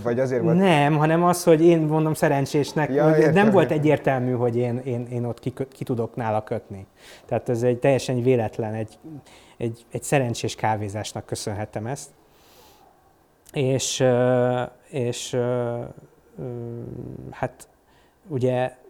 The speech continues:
Speaker 2: igazából az Endit akkor mindenki utálta. Szerintem igazából egy szövetséges se volt, akkoriban a miniszterelnök. És rajta kívül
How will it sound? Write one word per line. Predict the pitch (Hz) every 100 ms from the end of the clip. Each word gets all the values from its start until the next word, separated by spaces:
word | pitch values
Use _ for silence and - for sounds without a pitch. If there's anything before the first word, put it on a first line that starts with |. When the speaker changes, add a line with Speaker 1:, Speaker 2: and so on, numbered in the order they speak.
| _ _ _
Speaker 2:
igazából | 139 156 170 160 139 127
az | 107
Endit | 131 143 135
akkor | 120 - 123 113
mindenki | 117 104 101 101
utálta. | 98 - 110 - - - _ _ _ _ _
Szerintem | - 135 135 135
igazából | 175 120 127 120 135
egy | 131
szövetséges | - 107 107 - 107 104 -
se | 104
volt, | 127 151 147 - _
akkoriban | - 113 113 113
a | 113
miniszterelnök. | 107 98 - - - 110 - - _ _ _
És | - - -
rajta | 123 -
kívül | - 110 110